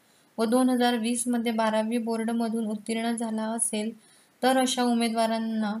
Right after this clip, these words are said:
विषयानुसार गुण, अ, नमूद करायची आवश्यकता नाही. खाली दिलेल्या fetch data या बटनवर click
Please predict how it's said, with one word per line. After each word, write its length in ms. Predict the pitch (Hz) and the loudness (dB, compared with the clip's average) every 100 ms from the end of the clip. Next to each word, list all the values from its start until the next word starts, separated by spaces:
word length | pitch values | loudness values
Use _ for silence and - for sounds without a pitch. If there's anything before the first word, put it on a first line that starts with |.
| - _ _ _ | -10 _ _ _
विषयानुसार 800 | 226 240 - 254 254 247 240 240 | 0 2 2 2 2 0 0 0
गुण, 440 | 233 220 240 240 226 - _ - | 0 0 2 2 0 -6 _ -2
अ, 220 | 208 214 | 0 2
नमूद 280 | 214 220 233 | 2 2 0
करायची 600 | - 214 202 202 240 240 - | -2 0 0 0 -2 -4 -4
आवश्यकता 840 | 208 214 214 - 220 - 220 - 240 | -4 -2 -4 -4 -6 -8 -14 -6 -2
नाही. 340 | 240 220 196 190 - _ _ _ _ | 0 0 0 -2 -12 _ _ _ _
खाली 260 | - 226 254 | 2 4 4
दिलेल्या 540 | 254 254 233 226 226 | 2 0 2 2 -2
fetch 420 | 233 - 247 247 - | -4 2 2 2 0
data 300 | 233 220 214 | 0 0 -2
या 140 | 226 233 | -2 0
बटनवर 520 | 220 214 214 220 226 | 0 -2 -2 -2 -4
click 320 | - 240 247 | -4 -2 -2